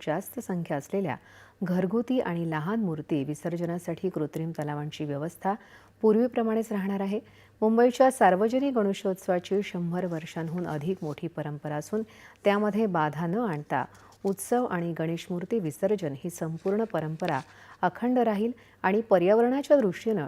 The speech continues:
जागृत राहून काही उपाययोजना केल्या जातील, अशी भूमिका शासनानं घेतली आहे. आज न्यायालयानं ही भूमिका ऐकून घेतली आहे. उद्या पुन्हा यावर सुनावणी होणार आहे.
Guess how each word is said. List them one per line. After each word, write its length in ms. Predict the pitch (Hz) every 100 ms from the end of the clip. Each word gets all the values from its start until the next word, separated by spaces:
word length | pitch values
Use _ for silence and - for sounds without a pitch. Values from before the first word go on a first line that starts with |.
| 165
जागृत 440 | 175 151 170 226 220
राहून 220 | 196 208
काही 240 | 185 185
उपाययोजना 580 | 165 156 156 156 165 220
केल्या 240 | 226 151
जातील, 380 | 143 160 170 139 - - - -
अशी 220 | 165 196
भूमिका 460 | 175 180 185 190 202
शासनानं 600 | - 147 - 185 143 147
घेतली 320 | 156 135 123
आहे. 260 | 120 117 135 - _ - _
आज 220 | 170 165
न्यायालयानं 480 | 175 156 160 170 180
ही 160 | 190 165
भूमिका 420 | 151 151 143 151
ऐकून 340 | 143 - 165
घेतली 280 | 170 170 175
आहे. 260 | 170 185 226 - - _
उद्या 280 | 190 196 214
पुन्हा 360 | 220 208 190 254
यावर 340 | 196 170 196
सुनावणी 580 | - - 156 135 135 196
होणार 320 | - 160 127 127
आहे. 340 | 113 147